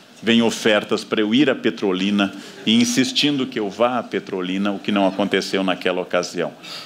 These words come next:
O Google sabe, é o nosso grande irmão.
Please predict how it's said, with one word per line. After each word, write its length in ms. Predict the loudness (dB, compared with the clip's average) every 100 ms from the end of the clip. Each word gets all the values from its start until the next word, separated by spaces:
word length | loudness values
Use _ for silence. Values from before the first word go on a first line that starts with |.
| -6
O 120 | -2
Google 340 | 4 4 4 2
sabe, 480 | 2 2 2 2 0
é 20 |
o 60 |
nosso 320 | 2 0 -2 -4
grande 420 | 0 2 0 -2
irmão. 400 | -2 0 -2